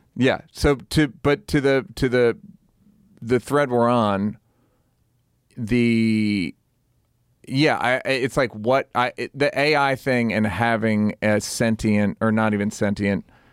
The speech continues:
leader, or there would ha-, and then who's, like, the,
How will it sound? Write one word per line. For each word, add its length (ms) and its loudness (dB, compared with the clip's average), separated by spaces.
leader, 560 0
or 400 0
there 200 2
would 100 0
ha-, 240 0
and 180 0
then 140 0
who's, 480 2
like, 320 0
the, 340 0